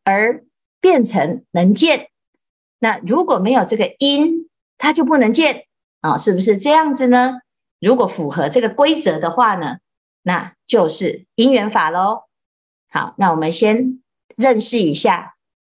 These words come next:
这个因跟缘这两个哈，因为它会分成两天来论述，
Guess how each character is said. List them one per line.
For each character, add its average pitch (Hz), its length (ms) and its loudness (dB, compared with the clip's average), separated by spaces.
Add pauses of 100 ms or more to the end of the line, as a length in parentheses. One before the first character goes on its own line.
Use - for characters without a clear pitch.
(100)
这 220 160 0
个 - 240 -4
因 320 440 2
跟 247 440 0
缘 175 640 2
这 185 120 0
两 151 280 -2
个 151 160 -4
哈， 160 220 -4
因 175 100 0
为 185 100 2
它 165 160 -2
会 165 80 0
分 220 220 2
成 175 200 -2
两 156 280 -2
天 214 480 -2
来 139 200 -8
论 190 260 2
述， - 320 -2